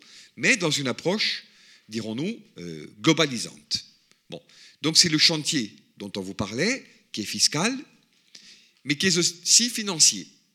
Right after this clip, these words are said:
qui est aussi, pardon, financier. Et le moment venu, donc, durant toute l'année, et pour deux mille vingt-deux deux mille vingt-trois, on proposera cette globalité d'approche.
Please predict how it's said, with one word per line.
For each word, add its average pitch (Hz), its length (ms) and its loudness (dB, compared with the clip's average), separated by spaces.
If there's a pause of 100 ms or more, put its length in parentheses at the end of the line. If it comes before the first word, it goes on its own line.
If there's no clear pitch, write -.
(100)
qui - 60 -6
est 95 100 -8
aussi, 135 220 0
pardon, 160 240 -6
financier. 120 500 -8 (520)
Et 156 240 4 (260)
le 135 160 2
moment 123 220 0
venu, 98 260 -6
donc, 185 240 -10 (720)
durant 117 220 0
toute 269 320 6
l'année, 123 280 -2 (680)
et 123 100 -2
pour 233 300 -4
deux 196 80 0
mille 165 160 -4
vingt-deux 127 320 -2
deux 95 100 -4
mille 90 160 -6
vingt-trois, 87 460 -8
on 220 100 -2
proposera 117 640 -10 (160)
cette - 300 -2 (140)
globalité 131 560 -2
d'approche. - 560 -14